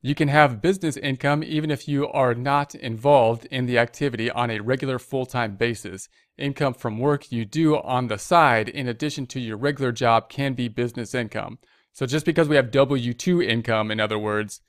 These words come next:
doesn't mean that we don't also have business income. So we can't say that if we have W two income that maybe that any other income isn't business income. It's quite possible for us, us to, of course, have business income on the side,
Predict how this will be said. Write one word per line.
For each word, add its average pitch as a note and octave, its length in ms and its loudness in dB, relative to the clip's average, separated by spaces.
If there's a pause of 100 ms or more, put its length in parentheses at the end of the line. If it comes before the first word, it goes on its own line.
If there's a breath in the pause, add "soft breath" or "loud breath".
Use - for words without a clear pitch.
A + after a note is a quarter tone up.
(340)
doesn't C3+ 300 2
mean C3+ 180 0
that A#2 120 0
we A#2 100 -4
don't B2+ 300 0
also A#2+ 380 2
have A2 320 4
business A2 380 -6
income. G2+ 400 -8
So G#2+ 180 -6
we G#2 120 -6
can't A#2+ 280 -4
say A2 500 2 (520)
that A#2 200 0
if A2+ 100 -2
we B2+ 80 2
have A#2 140 2
W C3+ 340 2
two D3+ 260 0
income B2 420 0
that A#2 220 -2
maybe A#2 580 -2
that A#2+ 320 -2
any B2+ 240 -2
other A#2+ 180 0
income A#2 340 -8
isn't A2+ 420 -8
business A2+ 400 -4
income. G2+ 280 -8
It's - 140 -18
quite A#2 300 -2
possible A#2 380 2
for A2 220 -2
us, G#2 200 -10
us A#2 260 -2
to, A#2 220 -8
of G#2+ 120 -8
course, A2+ 280 -4
have G#2+ 300 0
business A2+ 380 -8
income A2+ 300 -6
on G2+ 100 -6
the F#2+ 60 -16
side, C#3 460 4